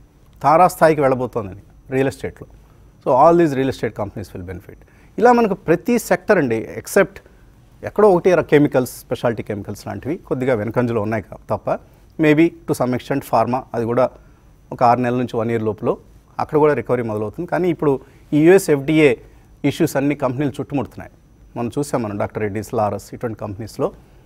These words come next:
ఈ ఇబ్బందులు వస్తున్నాయి. వాటిని అధిగమించగలిగితే pharma కూడా participate చేస్తుంది. ఇలా మనం multiple sectors, ఆ, multiple stocks మనకు చక్కటి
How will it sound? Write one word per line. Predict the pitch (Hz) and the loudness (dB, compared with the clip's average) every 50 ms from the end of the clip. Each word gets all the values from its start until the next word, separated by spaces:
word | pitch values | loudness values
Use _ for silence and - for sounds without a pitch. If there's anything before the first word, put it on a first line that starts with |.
| - - _ - - - | -20 -20 _ -20 -8 -2
ఈ | 135 127 123 113 98 - - - - - - _ - - - - | -2 0 0 0 -2 -6 -10 -16 -20 -20 -20 _ -20 -12 -6 -4
ఇబ్బందులు | 139 135 165 160 156 131 117 | 2 4 4 4 6 4 2
వస్తున్నాయి. | 110 - - 120 139 202 - - _ _ _ _ - | 0 0 -2 -4 -4 -4 -6 -10 _ _ _ _ 0
వాటిని | 135 131 143 147 123 | 0 0 0 -2 -2
అధిగమించగలిగితే | 120 147 143 220 208 196 185 190 175 165 160 156 151 - - | -2 0 0 2 2 2 2 2 2 2 2 2 0 0 0
pharma | - - 131 123 135 127 | 2 2 2 2 2 0
కూడా | 123 117 120 156 226 - - - _ _ - - | 0 0 -2 -2 -4 -4 -8 -18 _ _ -4 0
participate | - 113 107 - - - 90 - - | 0 0 0 -2 -8 -14 -12 -12 -14
చేస్తుంది. | 90 - - - 85 87 - - - _ - - _ _ - _ _ - _ - - - - _ _ - - _ - | -16 -16 -16 -16 -18 -18 -18 -20 -20 _ -20 -20 _ _ -20 _ _ -20 _ -20 -20 -20 -20 _ _ -20 -14 _ 4
ఇలా | 160 175 196 | 8 8 10
మనం | 190 180 165 160 131 123 - - - - _ _ _ | 10 10 8 8 6 4 0 -8 -20 -20 _ _ _
multiple | 127 143 170 160 - 190 196 190 190 190 | 4 4 6 6 4 6 6 4 4 2
sectors, | - - 147 139 - - 165 180 - - - - - - - - - _ - - - 147 | 2 2 2 2 6 6 6 6 4 0 -8 -16 -20 -20 -20 -20 -20 _ -20 -12 -4 2
ఆ, | 120 120 117 113 110 - | 4 4 4 4 2 2
multiple | 120 127 143 - 147 - 143 131 | 0 0 0 0 0 0 -2 -2
stocks | - - - 123 135 135 - - 135 | -2 0 2 2 2 2 0 -4 -4
మనకు | 120 110 104 - 151 180 - - - - - - _ - - | -4 -2 -2 -2 -4 -4 -4 -10 -20 -20 -20 -20 _ -2 -2
చక్కటి | 165 - _ - 165 - 147 104 | -2 0 _ 4 4 4 4 -2